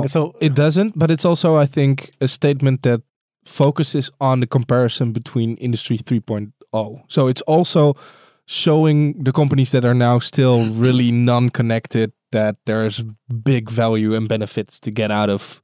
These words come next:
Speaker 1: Yeah. I mean, let's say that it was
Speaker 2: switching your
Speaker 1: yeah.
Speaker 2: company.
Speaker 1: It's a
Speaker 2: And,
Speaker 1: marketing
Speaker 2: and,
Speaker 1: video,
Speaker 2: yeah,
Speaker 1: right?
Speaker 2: it's a
Speaker 1: I mean,
Speaker 2: marketing
Speaker 1: it's, you're
Speaker 2: video.
Speaker 1: trying to inspire people, so you use hyperbolic language.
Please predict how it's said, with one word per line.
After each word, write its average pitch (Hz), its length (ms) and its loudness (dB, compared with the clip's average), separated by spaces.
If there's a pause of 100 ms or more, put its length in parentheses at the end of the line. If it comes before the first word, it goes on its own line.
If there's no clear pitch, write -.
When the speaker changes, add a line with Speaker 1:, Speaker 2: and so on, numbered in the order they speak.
(140)
Speaker 1:
Yeah. 71 320 -10 (400)
I 139 60 -2
mean, 143 180 0
let's 139 180 -2
say 160 120 -2
that 139 100 0
it - 20 -12
was 127 120 -6
Speaker 2:
switching 160 420 2
your 120 200 2
Speaker 1:
yeah. 139 100 2
Speaker 2:
company. 92 360 -4 (220)
Speaker 1:
It's 117 100 -2
a 117 60 0
Speaker 2:
And, 220 60 0
Speaker 1:
marketing 135 280 2
Speaker 2:
and, 123 80 0
Speaker 1:
video, 135 300 2
Speaker 2:
yeah, 107 80 0
Speaker 1:
right? 139 140 4
Speaker 2:
it's 147 80 0
a - 20 4
Speaker 1:
I 143 40 4
mean, 135 120 4
Speaker 2:
marketing 127 260 -2
Speaker 1:
it's, 180 80 -6
you're 151 80 -2
Speaker 2:
video. 185 80 -6
Speaker 1:
trying 160 140 -2
to 143 100 -4
inspire 135 380 0
people, 131 340 -4
so 135 120 -4
you 120 100 -2
use 120 160 -4
hyperbolic 117 500 -2
language. 104 540 -6